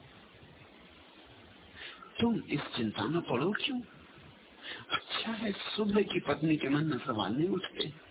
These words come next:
तुम्हारे मन में उठते हैं, ये पूछो कि मेरे मन में इतने सवाल क्यों उठते?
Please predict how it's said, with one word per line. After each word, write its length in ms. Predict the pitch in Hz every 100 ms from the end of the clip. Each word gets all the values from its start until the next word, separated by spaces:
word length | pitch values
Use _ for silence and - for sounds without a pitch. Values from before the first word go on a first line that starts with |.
| - - - - - - - - - - - - - - - - - -
तुम्हारे 400 | 175 165 214 262
मन 200 | 269 254
में 100 | 254
उठते 380 | 247 151 - 262
हैं, 140 | 269
ये 260 | 220 180 262
पूछो 440 | - 294 - 262
कि 160 | 202 196
मेरे 300 | 185 208 262
मन 160 | 269
में 160 | 254 240
इतने 220 | 208 208
सवाल 360 | - 170 139 143
क्यों 220 | 147 135
उठते? 320 | 120 - 104